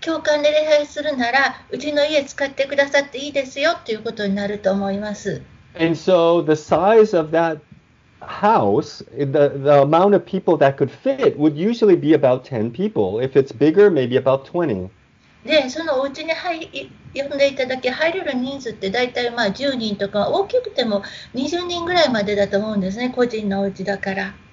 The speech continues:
Speaker 2: And it would be very common for servants to be at that,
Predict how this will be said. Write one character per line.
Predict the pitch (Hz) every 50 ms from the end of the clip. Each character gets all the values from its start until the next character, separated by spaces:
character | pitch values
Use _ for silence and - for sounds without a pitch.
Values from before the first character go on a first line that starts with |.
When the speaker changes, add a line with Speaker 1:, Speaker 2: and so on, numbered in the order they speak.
| - _ _ _ -
Speaker 2:
And | 143 147 160
it | 170 175
would | 160 165 156 156
be | - 151 143
very | 139 143 131 135 165 226 254
common | - - 175 147 135 123 127 139 170 208
for | - - - 151 143 143
servants | 143 - - - 143 135 135 139 135 127 131 131 - -
to | - 131 120
be | 131 131 131 135 135 139 -
at | 117 110 110 -
that, | 120 113 110 113